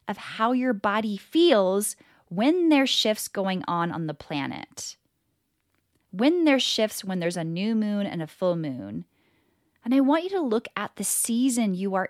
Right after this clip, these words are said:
in now. Are you in a stage of up-leveling and growing so rapidly, you're feeling uncomfortable in your body because of the growing pains?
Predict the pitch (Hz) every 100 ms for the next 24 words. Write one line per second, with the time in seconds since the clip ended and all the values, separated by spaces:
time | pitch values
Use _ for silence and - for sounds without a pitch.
0 | - 214 220 196 165 208 269 127 82 -
1 | 202 _ _ _ _ _ _ _ _ _
2 | _ _ 220 294 311 294 - 202 180 -
3 | 208 226 311 190 180 - 190 185 _ 202
4 | - 185 220 370 254 190 - 180 170 175
5 | 202 302 320 220 - 262 247 220 233 587
6 | 302 202 190 175 233 - - - 277 302
7 | - 311 359 339 - 190 170 - 320 -
8 | 494 370 196 - - - 262 254 277 214
9 | 226 294 339 226 - 247 240 208 233 208
10 | 240 339 427 247 - 170 76 69 - -
11 | - -